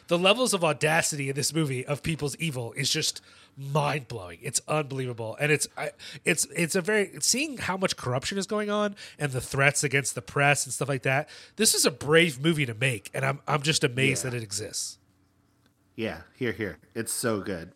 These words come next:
Speaker 2: And
Speaker 1: Yeah.
Speaker 2: a hundred percent recommend. You gotta see this movie.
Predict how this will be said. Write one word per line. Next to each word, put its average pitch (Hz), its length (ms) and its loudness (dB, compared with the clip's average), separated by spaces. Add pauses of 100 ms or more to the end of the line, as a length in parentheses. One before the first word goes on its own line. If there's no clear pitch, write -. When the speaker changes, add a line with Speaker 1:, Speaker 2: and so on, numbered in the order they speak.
Speaker 2:
And 110 160 -4
Speaker 1:
Yeah. 110 320 -4
Speaker 2:
a - 20 -12
hundred 147 460 2
percent 117 360 -4
recommend. 98 520 -4
You 101 160 -6
gotta 101 200 -2
see 98 140 -8
this 85 240 -10
movie. 80 320 -14